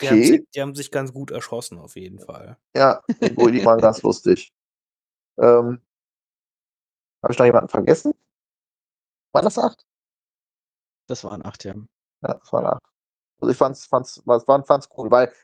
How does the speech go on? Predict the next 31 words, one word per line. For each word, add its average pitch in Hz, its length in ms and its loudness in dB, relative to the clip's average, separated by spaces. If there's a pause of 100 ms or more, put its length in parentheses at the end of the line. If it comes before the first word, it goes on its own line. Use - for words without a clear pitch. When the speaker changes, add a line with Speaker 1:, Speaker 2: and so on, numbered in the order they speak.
Speaker 2:
das 123 160 -2
ist 151 100 -14
wieder 147 240 0
noch 143 220 -2
mal 135 180 4
eine 131 100 -6
Symbolik. 131 360 -2
Also 135 140 0
es 131 60 -8
ist 160 80 -4
ja 160 100 2
keine 165 280 0
Blizzard 135 380 -2
Force 180 260 -6
weitergekommen. 165 560 -2
Wir 135 60 -6
hatten - 180 -14
ja, 135 220 2 (100)
glaub 123 140 0
ich, - 100 -14
vier 165 180 -2
oder 147 120 2
fünf 143 260 -12
Blizzard 180 340 -2
Forces. 190 540 -2 (400)
Keine 139 200 2
ist - 120 -12
weitergekommen. 165 680 0 (340)
Ich - 120 -8
fand's 139 300 -2
cool. 92 180 -2